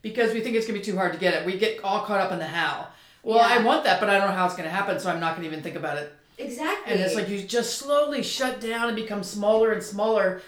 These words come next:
Speaker 1: so you fit in the little, little, I don't know, little thimble of who you could possibly be. And I think that the, the thing for me is that y-, y-, we stop allowing ourselves to dream.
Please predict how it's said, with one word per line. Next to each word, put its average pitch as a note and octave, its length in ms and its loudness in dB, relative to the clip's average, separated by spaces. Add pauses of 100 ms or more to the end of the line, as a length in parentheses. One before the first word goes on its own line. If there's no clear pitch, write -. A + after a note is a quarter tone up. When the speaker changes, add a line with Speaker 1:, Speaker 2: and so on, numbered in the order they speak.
(120)
Speaker 1:
so - 120 -10
you G#3+ 80 -4
fit C4 220 -4
in A#3+ 140 0
the G#3 140 2
little, G#3+ 440 4 (340)
little, A3 420 -4 (240)
I A3+ 100 -12
don't B3+ 160 -8
know, A3+ 200 -2
little A#3+ 240 4
thimble C#4+ 500 2
of G3+ 120 0
who A#3+ 120 -4
you A3+ 180 -2
could - 240 -6
possibly A#3 480 -4
be. A#3+ 480 -6 (420)
And A#3+ 200 -2
I A#3+ 100 -4
think E4+ 320 -6
that F#4+ 180 -6
the, G3+ 300 -2
the G#3 60 -12
thing D#4+ 320 -4
for B3+ 100 -4
me A#3 220 -2
is A3 360 -4
that F#3+ 300 0 (1900)
y-, G#3 420 -20
y-, A3 200 -4
we A3 120 -4
stop C4 340 -2
allowing A3 360 2
ourselves G#3 380 -4
to F3+ 80 -10
dream. F3 560 -6